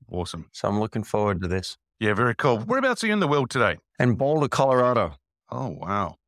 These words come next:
Speaker 1: Wow. And have you always been from Colorado or are you from somewhere else?
Speaker 2: I'm from Sydney, Australia.
Speaker 1: <laughs> I was gonna say it, 'cause you could tell from your accent as well. And how long you been in the U S for?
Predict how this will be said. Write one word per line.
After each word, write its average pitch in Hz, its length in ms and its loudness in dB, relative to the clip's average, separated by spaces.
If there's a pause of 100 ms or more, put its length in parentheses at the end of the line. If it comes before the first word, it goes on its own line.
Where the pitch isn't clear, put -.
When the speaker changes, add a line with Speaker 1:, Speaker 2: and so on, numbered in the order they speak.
(140)
Speaker 1:
Wow. 104 220 2
And 110 160 0
have 143 200 0
you 147 140 2
always 139 280 0
been 135 400 -2
from 139 340 0
Colorado 147 540 0
or 135 100 -2
are 110 40 0
you 107 100 -2
from 110 180 -10
somewhere 101 240 -4
else? - 240 -6 (340)
Speaker 2:
I'm 120 240 0
from 98 380 -4
Sydney, 101 320 -2
Australia. 147 540 -2 (240)
Speaker 1:
<laughs> - 240 -12
I 120 60 -2
was - 220 -10
gonna 120 200 0 (200)
say 135 320 -2
it, - 80 -6 (400)
'cause 131 200 -2
you 120 40 -4
could 123 140 -2
tell 175 240 2
from 120 220 2
your 123 140 4
accent 127 360 0
as 113 140 0
well. 127 200 4
And 123 120 2
how 190 100 2
long 175 200 2
you 156 100 2
been 151 140 2
in 135 60 2
the 120 80 2
U 120 160 4
S 131 140 0
for? 98 240 0